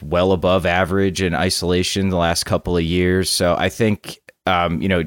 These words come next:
Jake, you said it, we're gonna be changing how we play defense. And I think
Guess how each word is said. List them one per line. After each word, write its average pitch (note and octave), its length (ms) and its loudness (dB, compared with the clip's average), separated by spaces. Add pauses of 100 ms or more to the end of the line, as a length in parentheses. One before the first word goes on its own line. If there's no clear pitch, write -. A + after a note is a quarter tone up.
(160)
Jake, F#2+ 260 -2
you F#2 60 -2
said F2+ 240 2
it, E2+ 80 2
we're F2 100 -2
gonna F2 140 0
be E2 180 -4
changing F2 640 -2
how F2 280 -2
we D#2+ 140 -2
play E2+ 280 -2
defense. G2 640 0
And E2+ 80 -2
I E2+ 60 2
think E2+ 280 -4